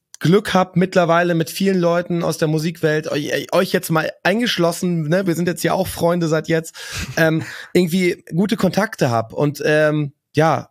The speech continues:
Speaker 1: immer versuche, nice zu sein und irgendwie, weiß ich nicht, dann kommt mal was Gutes zurück. Und da hat sich's einfach spontan ergeben, dass es dann hieß, yo, äh, hier gibt's noch, ähm, Back-, also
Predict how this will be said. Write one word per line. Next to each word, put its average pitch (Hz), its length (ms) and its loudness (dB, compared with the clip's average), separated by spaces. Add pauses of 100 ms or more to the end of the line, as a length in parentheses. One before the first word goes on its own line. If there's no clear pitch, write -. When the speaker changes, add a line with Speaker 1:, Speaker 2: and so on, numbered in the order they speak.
Speaker 1:
immer 180 200 2
versuche, 175 440 0
nice 170 280 2
zu 190 100 -2
sein 139 340 2
und 151 160 -2
irgendwie, 151 340 0
weiß 160 180 2
ich 156 60 0
nicht, 135 200 0
dann 143 100 0
kommt 175 180 2
mal 160 180 2
was 151 160 -2
Gutes 156 260 -4
zurück. 131 300 -2 (360)
Und 147 160 4
da 147 80 2
hat 185 140 -2
sich's 175 160 -2
einfach 170 240 0
spontan 156 400 0
ergeben, 156 320 0
dass 160 140 0
es 156 80 -8
dann 147 120 2
hieß, 151 220 -2
yo, 175 280 2 (360)
äh, 156 80 2
hier 147 180 0
gibt's 165 280 -6
noch, 151 340 0
ähm, 139 400 -2 (960)
Back-, 160 240 -2
also 127 320 -2